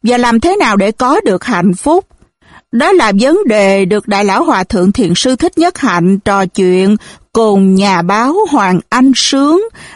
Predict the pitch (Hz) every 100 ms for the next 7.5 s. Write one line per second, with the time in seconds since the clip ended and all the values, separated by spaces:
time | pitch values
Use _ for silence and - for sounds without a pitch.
0 | - 202 233 269 247 262 233 320 - 240
1 | 208 214 254 196 185 175 - 240 349 277
2 | 240 196 214 269 339 269 220 202 170 175
3 | 220 254 233 _ _ _ _ _ _ _
4 | - - - - 247 240 233 226 226 214
5 | 214 214 208 214 202 247 381 214 202 190
6 | - 294 311 320 294 - 190 196 269 285
7 | 339 254 254 330